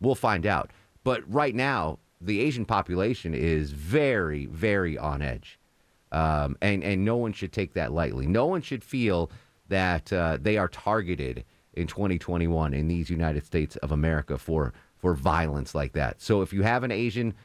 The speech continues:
coworker or a friend from high school or college and you haven't talked to him in a while, just reach out and, and see how they're doing, because it's like when the, uh, you remember the, the synagogue shooting in, in Pittsburgh,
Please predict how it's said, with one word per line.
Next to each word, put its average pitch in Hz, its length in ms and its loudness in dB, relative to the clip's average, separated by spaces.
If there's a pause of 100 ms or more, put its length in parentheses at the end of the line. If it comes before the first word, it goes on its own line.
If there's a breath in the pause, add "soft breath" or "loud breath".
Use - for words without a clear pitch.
(120)
coworker 131 600 2 (320 soft breath)
or 95 160 2
a 82 40 0
friend 120 280 0
from 104 180 -2
high 120 180 2
school 120 200 -2
or 104 140 2
college 123 480 0
and 101 100 -2
you 101 60 2
haven't 110 220 -2
talked 120 260 0
to 135 60 -2
him 123 60 -2
in 120 60 -2
a 110 60 0
while, 117 400 0 (340 soft breath)
just - 240 -6
reach 117 300 -2
out 104 200 2
and, 90 260 -2
and 82 220 -2
see 107 200 0
how 92 120 4
they're 85 140 0
doing, 78 320 0
because 82 540 0
it's - 340 -2 (260 soft breath)
like 98 360 -2 (120)
when 123 540 -2
the, 120 240 2
uh, 107 40 2
you 101 80 0
remember 113 260 -2
the, 104 200 2
the 101 120 -4
synagogue 110 440 0
shooting 110 220 -2
in, 90 200 0
in 87 120 -2
Pittsburgh, 135 500 -2